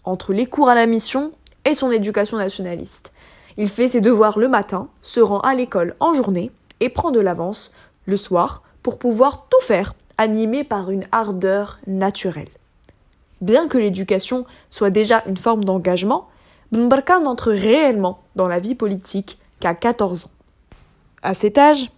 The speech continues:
il maîtrise parfaitement le français. Il lit et diffuse ainsi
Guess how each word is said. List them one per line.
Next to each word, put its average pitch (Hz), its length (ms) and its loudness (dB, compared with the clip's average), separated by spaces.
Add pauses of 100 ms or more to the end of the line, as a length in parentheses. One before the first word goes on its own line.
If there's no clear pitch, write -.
il 226 180 0
maîtrise 233 520 -2 (100)
parfaitement 247 500 -2
le 208 80 0
français. - 460 -8 (480)
Il 208 240 -2
lit 302 260 0
et 311 80 2
diffuse 233 380 -2
ainsi 196 400 -2